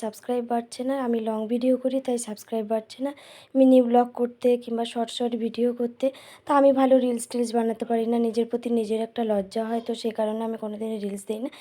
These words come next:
এমনি ফটো দিয়ে গান অ্যাড করি, এই সে, ফটো দিয়ে গান অ্যাড ক-, দিয়ে, এ,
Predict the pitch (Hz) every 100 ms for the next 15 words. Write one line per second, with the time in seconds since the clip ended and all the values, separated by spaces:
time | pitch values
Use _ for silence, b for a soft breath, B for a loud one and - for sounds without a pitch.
0 | B B - 294 330 330 269 254 269 277
1 | 277 262 240 226 233 240 - 262 254 269
2 | B B B 262 277 302 302 269 247 247
3 | 240 233 247 240 240 233 254 262 269 262
4 | 247 233 240 247 - 262 240 240 240 240
5 | 226 220 285 466 359 B B B -